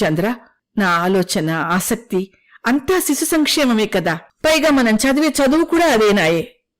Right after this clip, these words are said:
చెప్పు, చెప్పు, వింటాను, చెప్పు," అంది సరిత. హమ్, టీచర్ ట్రైనింగ్ తీసుకొని టీచర్ వృత్తినే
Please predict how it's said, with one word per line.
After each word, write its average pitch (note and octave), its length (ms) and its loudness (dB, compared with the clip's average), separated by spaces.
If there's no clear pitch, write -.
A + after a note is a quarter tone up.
చెప్పు, F#3+ 320 -4
చెప్పు, F#4+ 220 -2
వింటాను, D4+ 800 0
చెప్పు," D#4+ 680 0
అంది E3+ 460 -4
సరిత. E3 480 -4
హమ్, A#3 800 -4
టీచర్ C#4+ 400 0
ట్రైనింగ్ F#3+ 440 0
తీసుకొని F3+ 800 -2
టీచర్ C#4+ 420 0
వృత్తినే E4+ 600 0